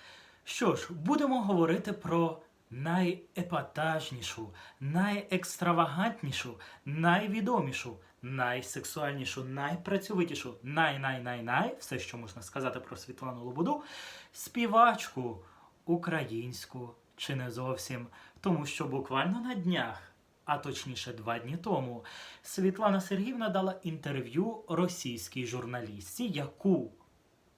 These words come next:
Москва визнала іноземним агентом і вигнала геть з Росії. Чому Світлана Сергіївна не дала інтерв'ю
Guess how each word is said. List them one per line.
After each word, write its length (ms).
Москва 800
визнала 800
іноземним 680
агентом 640
і 120
вигнала 520
геть 260
з 60
Росії. 640
Чому 240
Світлана 420
Сергіївна 500
не 160
дала 360
інтерв'ю 840